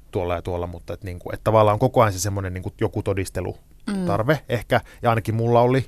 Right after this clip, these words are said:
Speaker 1: siis semmonen niinku, että, ja semmonen myös, se oli niinku aika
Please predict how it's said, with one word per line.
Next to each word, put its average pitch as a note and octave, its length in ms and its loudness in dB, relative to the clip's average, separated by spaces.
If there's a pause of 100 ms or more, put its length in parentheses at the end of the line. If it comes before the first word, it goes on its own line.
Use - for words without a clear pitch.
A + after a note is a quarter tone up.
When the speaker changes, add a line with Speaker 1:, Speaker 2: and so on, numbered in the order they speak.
Speaker 1:
siis - 220 -6
semmonen G#2+ 320 0
niinku, G#2+ 220 -2
että, G#2 260 0 (280)
ja A#2 140 4
semmonen C3+ 260 2
myös, D#3 340 2 (300)
se - 120 -2
oli D3 100 8
niinku C#3 160 4
aika - 180 6